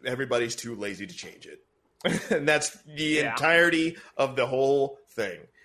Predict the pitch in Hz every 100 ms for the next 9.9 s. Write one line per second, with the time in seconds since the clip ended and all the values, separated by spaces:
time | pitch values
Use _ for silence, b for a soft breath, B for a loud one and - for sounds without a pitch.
0 | b - 160 180 185 175 170 156 135 127
1 | 127 127 - 98 82 76 - b b -
2 | 135 127 - 147 185 190 208 180 175 170
3 | 156 156 151 151 B 135 135 131 156 180
4 | 185 180 180 165 156 170 175 B - 135
5 | 139 156 180 180 - 156 175 180 170 156
6 | 156 151 151 127 123 123 120 - 123 123
7 | 123 123 - _ _ _ _ _ _ _
8 | _ 120 117 104 95 - 90 92 95 -
9 | 117 107 101 98 90 101 87 - 87